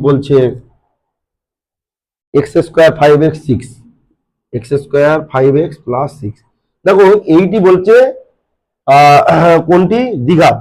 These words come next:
দেখো এটা তো বহুপদী নয়, কারণ রুট আছে, তাহলে এটা, এটা বাদ। এটা কি? এটা তিন ঘাত হয়ে যাচ্ছে, তিন ঘাত, তাহলে এটার জন্য বাদ হয়ে গেল। এটাও কি? তিন ঘাত, এটার জন্য এটা বাদ হয়ে গেল। তাহলে দ্বিঘাত এখানে দেখো দুই আছে, তাহলে এইটি হচ্ছে আমার কি? কারেক্ট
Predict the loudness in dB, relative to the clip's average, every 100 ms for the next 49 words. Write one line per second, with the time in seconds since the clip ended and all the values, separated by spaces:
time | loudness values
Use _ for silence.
0 | -10 _ _ _ -4 0 4 4 4 2
1 | 4 4 4 4 4 2 2 2 0 0
2 | -2 -2 -2 -2 -2 -4 -4 -2 -2 -4
3 | _ _ _ _ _ _ _ _ _ _
4 | 0 2 2 -2 -4 -2 0 0 -2 0
5 | 2 2 2 0 -2 0 2 0 -2 0
6 | 0 2 0 0 0 0 0 0 -2 -4
7 | -10 _ _ _ _ _ 0 2 2 0
8 | -4 -4 -2 0 0 -2 -6 _ -4 -2
9 | 0 0 0 -2 0 0 0 -2 -2 -4
10 | -4 -4 -2 -2 -4 -6 -8 -6 -8 -6
11 | -6 -6 -8 -10 -8 -8 -10 -8 -10 -8
12 | -8 -6 -6 -8 _ _ _ _ _ -10
13 | -10 -8